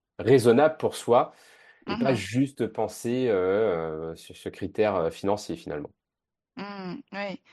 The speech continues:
Speaker 2: J-, j'aime bien quand tu dis, euh, raisonnable, parce que c'est vrai que c'est vraiment prendre conscience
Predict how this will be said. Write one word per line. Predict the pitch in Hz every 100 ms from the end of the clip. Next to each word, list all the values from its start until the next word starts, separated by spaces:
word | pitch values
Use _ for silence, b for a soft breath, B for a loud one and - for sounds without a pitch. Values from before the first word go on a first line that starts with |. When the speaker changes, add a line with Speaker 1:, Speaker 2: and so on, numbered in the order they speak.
| b b b
Speaker 2:
J-, | 220
j'aime | 220 247 233
bien | 247
quand | 262 233
tu | 214
dis, | 185 226
euh, | 190 -
raisonnable, | - 240 226 226 220 220 202 190
parce | 190
que | -
c'est | 202 214
vrai | 190 226
que | -
c'est | -
vraiment | 196 226 233 240
prendre | - - 269 - 233
conscience | - 269 - - 262 269